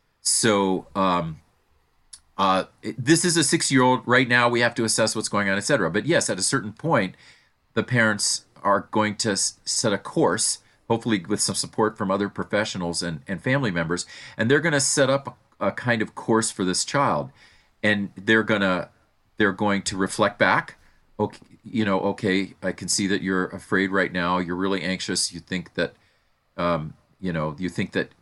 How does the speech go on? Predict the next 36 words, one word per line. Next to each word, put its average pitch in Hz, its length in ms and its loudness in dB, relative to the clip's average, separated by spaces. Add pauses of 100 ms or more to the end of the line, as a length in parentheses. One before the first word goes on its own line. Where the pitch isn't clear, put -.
(140)
we're 90 120 -8
gonna 92 160 -4
be 117 120 0
late. 113 380 4 (540)
Um, 90 380 0 (240)
and 123 440 2 (380)
do 113 80 -2
you 104 80 2
notice 110 460 0 (340)
last 95 300 0
month 185 200 0
we 101 100 -2
haven't 107 240 -2
been 120 120 -4
late? 104 300 2
And 101 200 0
as 87 140 -2
you, 98 100 -4
Tim, 107 280 -4
said, 104 340 0 (360)
do 92 80 -2
you 95 60 2
notice 123 540 0
we 98 220 0
were 107 260 2
late 139 220 0
that 104 160 2
one 117 160 -2
time? 131 420 -2
Nothing 98 220 -6
bad 95 180 2
happened 135 260 -2
to 98 60 -2
you, 98 200 -2 (300)
you 101 120 -2
know? 98 320 0